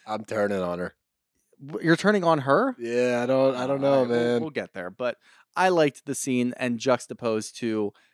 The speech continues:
Speaker 2: Kandi and Sonya sitting down, which I also s-, appreciate and support Sonya because she's just trying to get other people to be friends without really stepping on toes.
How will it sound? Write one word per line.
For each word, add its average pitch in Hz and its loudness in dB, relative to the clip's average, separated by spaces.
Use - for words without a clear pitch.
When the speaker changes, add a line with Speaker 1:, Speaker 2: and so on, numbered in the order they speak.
Speaker 2:
Kandi 123 0
and 101 -6
Sonya 113 -2
sitting 110 -8
down, 117 0
which 147 -4
I 160 -10
also 165 -2
s-, - -10
appreciate 151 -6
and 117 -8
support 135 -10
Sonya 151 -4
because 151 -6
she's 151 -4
just 151 -4
trying 196 -4
to 175 -4
get 143 -2
other 143 -4
people 131 -8
to - -10
be 117 -8
friends 117 -4
without 139 -4
really 135 0
stepping 113 -4
on 101 -6
toes. - -16